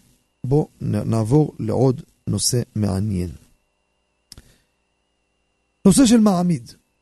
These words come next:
מעמיד, מעמיד, מעמיד, כל היום אנשים, זה, מה קורה עם הזיכונים לקשור לסכך?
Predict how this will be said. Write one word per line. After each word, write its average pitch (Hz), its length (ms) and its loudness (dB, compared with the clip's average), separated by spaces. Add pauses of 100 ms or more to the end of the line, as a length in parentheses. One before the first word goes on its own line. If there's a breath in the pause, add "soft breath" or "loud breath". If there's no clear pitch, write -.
(240)
מעמיד, 165 580 2
מעמיד, 147 400 2
מעמיד, 147 640 0
כל 160 260 0
היום 165 220 0
אנשים, 147 500 0
זה, 165 260 -2
מה 165 140 2
קורה 160 280 0
עם 156 120 2
הזיכונים 147 600 0
לקשור 135 260 -2
לסכך? 135 680 -2